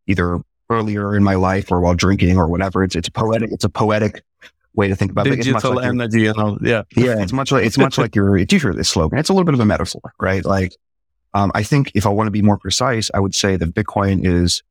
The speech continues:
Speaker 1: sold for energy. And that doesn't mean that it is energy, right? That's,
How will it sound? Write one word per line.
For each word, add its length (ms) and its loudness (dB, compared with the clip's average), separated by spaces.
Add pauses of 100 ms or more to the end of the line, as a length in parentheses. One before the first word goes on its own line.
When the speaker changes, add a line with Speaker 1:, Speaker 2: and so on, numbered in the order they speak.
Speaker 1:
sold 540 -2
for 280 -2
energy. 420 -6 (880)
And 380 -2 (320)
that 100 0
doesn't 240 0
mean 140 2
that 100 0
it 80 -4
is 80 -2
energy, 460 -4 (280)
right? 200 -2
That's, 260 -2